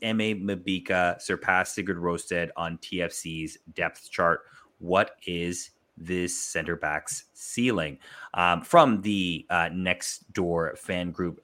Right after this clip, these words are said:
Chris D writes in, "Great question. In my opinion, absolutely. Yes, absolutely.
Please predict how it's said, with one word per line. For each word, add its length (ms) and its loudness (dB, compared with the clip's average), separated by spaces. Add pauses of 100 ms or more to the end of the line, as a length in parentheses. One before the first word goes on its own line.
Chris 400 0 (220)
D 440 -2 (180)
writes 340 2
in, 260 2 (240)
"Great 180 6
question. 420 6
In 180 -2
my 100 4
opinion, 520 0
absolutely. 920 -2
Yes, 380 4
absolutely. 720 2